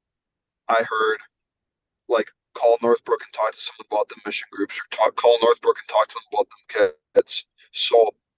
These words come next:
I eventually called one of the pastors and talked to her on the phone on my lunch break. And, um, she said that all the, the physical copies they had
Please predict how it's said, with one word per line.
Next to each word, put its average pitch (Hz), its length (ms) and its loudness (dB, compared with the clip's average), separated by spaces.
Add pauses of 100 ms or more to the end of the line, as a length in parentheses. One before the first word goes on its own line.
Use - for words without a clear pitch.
(380)
I 113 260 4
eventually 127 320 -8
called 127 480 -2
one 123 140 -8
of 107 80 -10
the - 60 -20
pastors 123 720 -6 (720)
and 117 140 -8
talked 120 280 -2
to - 60 -20
her 127 140 -8
on 123 80 -4
the 107 80 -12
phone 117 320 -6
on 120 80 -8
my 107 160 -6
lunch 113 220 -12
break. 143 380 -4 (440)
And, 113 540 -2 (1300)
um, 110 300 0 (320)
she - 220 -10
said 143 260 0
that 120 140 2
all 123 300 2
the, 107 300 0 (280)
the - 140 -20
physical - 360 -8
copies - 520 -4
they 107 120 -6
had 101 200 0